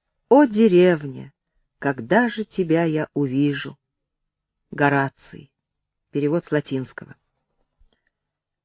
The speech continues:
«Вы, сударь, верно, почтовых дожидаетесь на Париж»,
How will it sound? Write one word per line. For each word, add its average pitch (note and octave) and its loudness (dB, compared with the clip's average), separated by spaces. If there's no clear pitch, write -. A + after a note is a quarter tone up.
«Вы, A#3 6
сударь, A#3 6
верно, G3+ 6
почтовых A3 4
дожидаетесь F3 4
на D3+ 0
Париж», D#3 0